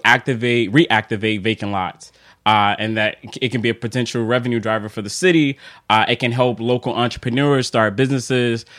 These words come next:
uh, and build, have a brick and mortar presence, um,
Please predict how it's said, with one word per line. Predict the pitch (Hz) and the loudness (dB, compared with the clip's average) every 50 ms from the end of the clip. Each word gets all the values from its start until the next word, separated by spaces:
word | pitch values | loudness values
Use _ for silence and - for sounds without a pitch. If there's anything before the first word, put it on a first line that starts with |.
| - - - | -20 -10 -4
uh, | - 107 107 104 104 101 - | 0 2 4 4 2 2 0
and | 117 120 110 101 | -2 -2 -2 0
build, | 131 127 127 127 127 127 123 - | 0 2 2 2 2 0 -2 -4
have | - 135 135 139 139 123 | 0 4 6 6 6 6
a | 127 127 117 | 4 0 0
brick | 104 - _ - 131 131 120 - - - | -2 -6 _ -4 -2 -2 -2 -4 -6 -8
and | 117 117 117 | -4 -2 -2
mortar | 117 117 120 123 117 117 113 107 | 0 0 0 2 2 0 0 -2
presence, | - _ - - 147 139 117 117 107 104 - - - - _ _ _ _ _ _ - | -6 _ -2 0 0 0 0 0 -4 -6 -8 -12 -18 -20 _ _ _ _ _ _ 2
um, | 107 107 104 104 104 104 104 | 4 4 4 2 0 -2 -6